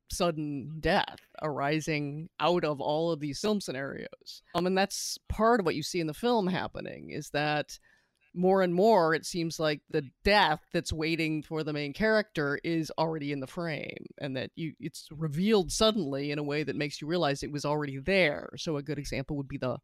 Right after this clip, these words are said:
the miner one, the miner segment with Tom Waits called All, what it's called, All Gold Canyon, I think, um, where we watch him for ages, digging trenches, hunt, panting for gold, hunting for gold that he knows, he's convinced is there.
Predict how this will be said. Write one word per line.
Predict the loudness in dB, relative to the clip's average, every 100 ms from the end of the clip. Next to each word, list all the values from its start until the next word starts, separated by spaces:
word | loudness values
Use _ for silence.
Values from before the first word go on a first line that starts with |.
| _ -20 _ _
the | 2
miner | 6 6 6 6 4 2
one, | 0 -2 -4
the | -6
miner | -4 -2 -4
segment | -4 -4 -4 -4 -4
with | -6
Tom | -2 -2 0
Waits | 0 0 -2
called | -6 -4 -4
All, | -2 -2 -2 -2
what | -6
it's | -10
called, | -8 -8 -4
All | -2 0
Gold | 2 2 2 0 -8
Canyon, | -4 -2 0 -2 -2
I | -6
think, | -6 -8 -8 _ -20 -20 -20 -14 -12 -2
um, | 2 2 2 -4 -4
where | -2 0 -2
we | -2 -4
watch | -2 -2 -2
him | -6
for | -6 -8 -10 -14 _ -20 _ -2
ages, | -2 0 -4 -8 -12 -4
digging | -2 0 0 0 -4 -6 -4
trenches, | -4 -2 -4 -4 -4 -6
hunt, | -4 -6
panting | -2 -2 0 -4
for | -6
gold, | -4 -4 -6
hunting | -6 -6 -6
for | -4
gold | -2 -2 -4
that | -8
he |
knows, | -6 -6 -6 -6
he's | -8 -6
convinced | -4 -2 -4 -8
is | -8
there. | -8 -8 -12